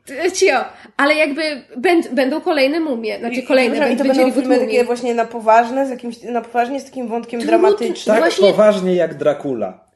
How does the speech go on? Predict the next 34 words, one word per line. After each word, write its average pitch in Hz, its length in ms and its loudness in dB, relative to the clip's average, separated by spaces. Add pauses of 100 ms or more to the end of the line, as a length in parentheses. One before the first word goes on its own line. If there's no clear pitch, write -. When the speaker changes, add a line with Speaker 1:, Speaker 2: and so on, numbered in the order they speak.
(300)
Speaker 2:
Nie 277 120 2
widziałam 254 420 2
Drakuli. 226 500 -4
Speaker 1:
Ech. 277 200 -2
Speaker 3:
Och, 180 300 2
nie 151 180 0
wiesz, 123 200 -2
co 262 80 -2
Speaker 1:
Nie 262 120 4
wiesz, 262 100 2
co 233 120 2
Speaker 3:
straciłaś. 214 240 2
Speaker 1:
straciłaś. 208 240 -2 (240)
Ale 285 160 0 (320)
Krzysiek, 269 300 0 (140)
bo 254 120 0
zadałeś 285 300 2
pytanie, 262 340 2
czy, 262 100 -8
znaczy, 247 380 -2
Ociek 247 220 -2
chyba 220 140 -4
zadała 220 220 -2
pytanie, 226 260 -4
czy 226 80 -6
będziemy 247 320 2
szli 240 140 -6
w - 240 -16
kierunku 240 300 -2
powagi. 233 320 -6 (200)
Speaker 2:
Tak. - 120 0
Speaker 1:
Nie 294 100 4
wiadomo 330 480 4
właśnie, 202 400 -6